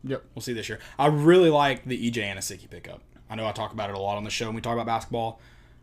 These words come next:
Speaker 2: He is, I think, a guy that embodies kind of the way Rick Barnes plays basketball. So,
Speaker 1: Like a Grant Williams?
Speaker 2: Like a Grant Williams. I'm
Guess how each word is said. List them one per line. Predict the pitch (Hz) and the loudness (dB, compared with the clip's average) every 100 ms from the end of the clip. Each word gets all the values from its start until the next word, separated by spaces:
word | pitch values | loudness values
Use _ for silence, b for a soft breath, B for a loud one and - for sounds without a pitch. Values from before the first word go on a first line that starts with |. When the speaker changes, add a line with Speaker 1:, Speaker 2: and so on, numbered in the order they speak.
| - | -8
Speaker 2:
He | 120 123 123 | -2 2 2
is, | 113 | 0
I | 104 | -4
think, | 110 117 107 - | -4 -6 -8 -10
a | 113 | -12
guy | 104 107 104 107 104 | -6 -2 0 0 -2
that | 101 92 - - - - - - - | -4 -6 -8 -18 -20 -20 -20 -20 -12
embodies | 117 104 98 - 110 107 107 104 98 | -10 -8 -12 -8 -2 0 0 -4 -8
kind | - 104 101 | -6 -6 -4
of | |
the | 98 | -6
way | 95 95 | -6 -8
Rick | 95 95 | -8 -10
Barnes | 92 104 | -12 -10
plays | - 101 | -12 -10
basketball. | 98 95 139 143 - - - | -10 -6 -6 -6 -8 -20 -18
So, | 92 92 87 - | -16 -14 -16 -14
Speaker 1:
Like | 107 98 104 | -12 -12 -14
a | - | -12
Grant | 110 98 | -8 -6
Williams? | 92 104 117 131 - | -6 -6 -4 -6 -8
Speaker 2:
Like | 101 104 | -12 -12
a | |
Grant | 104 123 110 | -10 -10 -12
Williams. | - - - - - | -16 -18 -20 -20 -20
I'm | - | -20